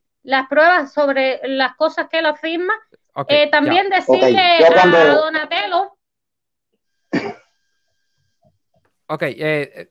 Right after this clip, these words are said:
Speaker 3: Cu-, cuando yo termine esta, este programa, cuando yo termine aquí con Darwin, yo voy a hacer una directa por la página, Yo Me Llamo Como Quiera.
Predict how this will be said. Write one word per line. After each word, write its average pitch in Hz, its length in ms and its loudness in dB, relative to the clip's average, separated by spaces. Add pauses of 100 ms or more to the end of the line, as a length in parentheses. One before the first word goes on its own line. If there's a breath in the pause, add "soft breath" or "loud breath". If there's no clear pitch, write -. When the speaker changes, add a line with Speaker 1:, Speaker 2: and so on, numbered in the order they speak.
Speaker 3:
Cu-, - 340 2 (560)
cuando 165 560 8
yo 196 160 6
termine 202 420 6
esta, 180 540 6
este 196 240 4
programa, 180 320 4
cuando 160 220 6
yo 208 100 6
termine 202 240 6
aquí 180 120 4
con 180 200 6
Darwin, 151 380 4 (480)
yo 147 200 6
voy 165 140 8
a 156 60 8
hacer 160 200 6
una 151 160 6
directa 143 300 6
por 131 100 6
la 123 80 8
página, 139 300 6
Yo 135 100 6
Me 131 120 4
Llamo 127 200 4
Como 110 200 -4
Quiera. 101 160 -4